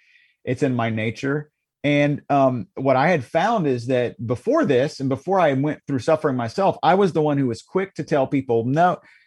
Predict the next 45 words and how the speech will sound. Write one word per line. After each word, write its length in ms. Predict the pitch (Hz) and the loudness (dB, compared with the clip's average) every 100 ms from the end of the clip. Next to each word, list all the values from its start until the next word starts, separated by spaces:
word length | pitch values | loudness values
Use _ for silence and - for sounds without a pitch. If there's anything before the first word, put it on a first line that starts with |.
| _ | _
you 140 | 185 | -2
know, 140 | 214 190 | 2 0
see, 180 | - 202 | -2 -2
this 220 | 262 320 | -2 -2
is 160 | 277 | -2
logically," 720 | 147 165 196 185 202 175 165 147 | 0 2 2 -2 -4 0 0 0
quote, 360 | - 147 143 | 0 -2 0
"logically 480 | 139 196 220 - 175 | 0 0 0 -2 -4
consistent 680 | 170 139 - 170 165 131 117 | -2 -6 -4 -4 -4 -6 -6
with 100 | 117 | -4
the 120 | 127 | -4
existence 420 | 107 117 - 107 | -4 -6 -8 -8
of 120 | 110 | -8
God." 280 | 92 87 101 | -6 -6 -4
And 80 | 104 | -6
I 40 | |
would 200 | 107 107 | -8 -8
say 240 | - 113 110 | -4 -2 -2
these 220 | 117 117 | -4 -8
kinds 260 | 117 110 104 | -8 -8 -10
of 100 | - | -10
things, 420 | 101 98 131 - _ _ _ _ _ _ | -10 -8 -10 -12 _ _ _ _ _ _
but 100 | 143 | 2
I 60 | 156 | 2
never 180 | 202 | 2
really 240 | 208 202 180 | 2 2 0
quite 260 | - 156 | 0 0
understood 540 | - 139 120 - 165 131 | 0 -4 -4 -2 2 2
it. 240 | 107 - _ _ _ - | 2 -2 _ _ _ -2
But 140 | 131 | 2
I 160 | 135 131 | 4 2
would 240 | 123 127 | 2 0
kind 180 | 123 143 | -2 -4
of 120 | 131 | -4
throw 300 | - 143 135 | -2 0 2
in 200 | 135 127 | 0 -2
the 80 | 123 | -4
free 220 | 113 135 | -4 -2
will 200 | 135 127 | 0 0
notion, 460 | 123 117 110 120 113 | 0 -4 -4 -6 -8
and 140 | 110 | -8
I 40 | 107 | -8
kind 160 | 123 | -8
of 140 | 117 107 _ | -8 -10 _
feel, 300 | 139 131 | -6 -6